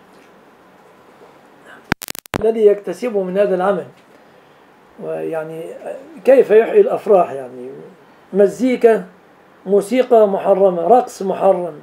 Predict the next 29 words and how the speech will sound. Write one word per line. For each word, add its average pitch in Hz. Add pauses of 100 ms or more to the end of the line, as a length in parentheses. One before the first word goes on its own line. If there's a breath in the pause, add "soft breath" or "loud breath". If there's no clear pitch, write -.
(340 soft breath)
ما 226
الذي 269
يفعله 196
صاحبه؟ 170 (960 soft breath)
"والدي 254
كبير 226
بالسن 196
ولا 196
يبصر 196
وجليس 190
بالبيت، 185
هل 175
يجوز 180
أن 185
نحج 185
عنه؟" 208
نعم، 214 (100)
جاءت 185
امرأة 190
إلى 185
النبي 180
صلى 180
الله 175
عليه 170
وسلم 202
فقالت: 196
"يا 214
رسول 214
الله، 220